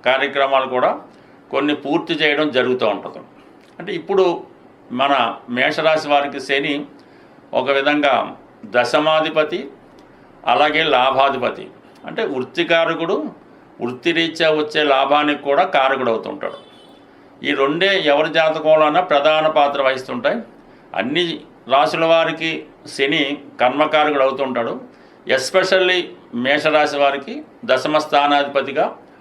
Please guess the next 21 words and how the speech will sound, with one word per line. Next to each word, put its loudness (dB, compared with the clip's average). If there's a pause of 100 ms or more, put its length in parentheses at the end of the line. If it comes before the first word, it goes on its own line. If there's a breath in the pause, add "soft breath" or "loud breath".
(560 loud breath)
పర్టికులర్గా 0 (220)
ఒక -4
ప్రత్యేక 0 (100)
స్థానాన్ని 2
కలిగి 0
ఉంటారు. -10 (260)
అందుకనే -4 (100)
మేషరాశి 0
వారు 0 (300)
ఒక -6 (100)
సాధారణ 2
స్థాయిలో 4 (100)
వారి 2
జీవితం -4 (100)
ప్రారంభించినా 0 (840 loud breath)
అంచెలంచెలుగా 0 (160)
ఎదిగి -4 (540)
జీవితంలో 2 (460)
అత్యున్నత -2 (120)
స్థాయికి 2
ఎదగడానికి 0